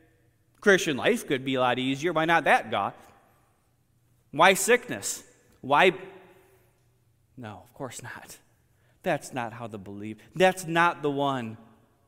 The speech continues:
that's not the response of the one who realizes how much has been forgiven.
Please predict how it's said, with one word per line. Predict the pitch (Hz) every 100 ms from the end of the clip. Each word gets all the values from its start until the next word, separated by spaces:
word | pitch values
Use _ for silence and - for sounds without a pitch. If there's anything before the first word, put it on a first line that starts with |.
| -
that's | 165 165
not | 170
the | 147
response | 139 - 143 135
of | 139
the | 127
one | 131 127
who | 127
realizes | 110 123 127 113 101 98 95 90 92 - _ _ _
how | - 143 139
much | 135 123 120 -
has | 110 107
been | - 104 98
forgiven. | - 90 85 - -